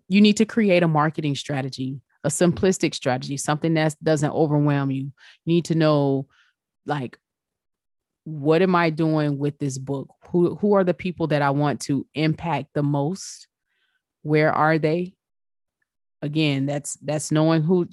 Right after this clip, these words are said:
who your reader audience is, but more importantly, like, creating this marketing strategy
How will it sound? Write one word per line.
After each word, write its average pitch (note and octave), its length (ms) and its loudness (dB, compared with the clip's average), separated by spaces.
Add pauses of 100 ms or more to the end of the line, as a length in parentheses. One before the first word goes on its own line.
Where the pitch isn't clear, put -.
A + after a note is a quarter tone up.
who F3 80 -4
your D#3+ 160 2
reader D#3+ 240 2
audience D3+ 480 2
is, F3 460 -2 (360)
but D#3 160 2
more E3 240 2
importantly, D#3 380 0
like, C#3 180 -2
creating D#3+ 400 0
this C#3+ 160 -2
marketing D#3 420 0
strategy C3+ 720 -4